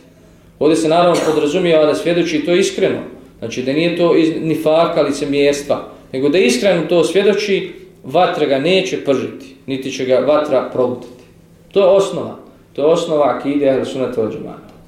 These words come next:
U hadisu također imamo druge pouke, a to je, e, da, da je, da treba početi sa onim što je bitnije. Poslanik alejhi salatu vesselam došao je u kuću,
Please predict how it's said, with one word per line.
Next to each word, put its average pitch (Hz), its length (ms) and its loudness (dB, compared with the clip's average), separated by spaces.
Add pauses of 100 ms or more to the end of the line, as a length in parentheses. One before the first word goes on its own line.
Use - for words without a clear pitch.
(1080)
U 165 100 2
hadisu 214 360 2
također 214 460 4
imamo 196 560 2
druge 190 340 2
pouke, 160 360 2
a 143 160 0
to 175 200 2
je, 147 120 4
e, - 180 -2 (2750)
da, 139 800 2 (140)
da 151 200 2
je, 151 340 2
da 170 200 0
treba 226 460 2
početi 220 480 2
sa 196 240 0
onim 202 180 0
što - 180 -4
je 156 60 2
bitnije. 123 560 -4
Poslanik 214 520 0
alejhi 175 240 2
salatu 147 400 0
vesselam 170 380 -2
došao 170 300 2
je 135 100 2
u 135 80 -4
kuću, 180 300 -2